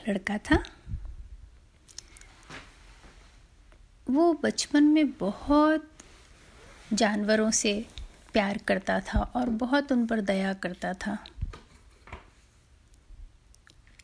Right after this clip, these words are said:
कभी भी किसी जानवर को मारता नहीं था।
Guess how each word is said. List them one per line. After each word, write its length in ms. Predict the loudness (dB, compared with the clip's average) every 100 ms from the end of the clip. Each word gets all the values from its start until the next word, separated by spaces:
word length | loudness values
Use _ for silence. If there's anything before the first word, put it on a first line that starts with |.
| -12 -4
कभी 260 | 2 2
भी 140 | 4 2
किसी 300 | 0 0 0
जानवर 420 | 0 -2 -2 -4
को 180 | -4 -4
मारता 480 | -2 -6 -6 -2
नहीं 300 | 0 0 -2
था। 340 | -4 -6 -8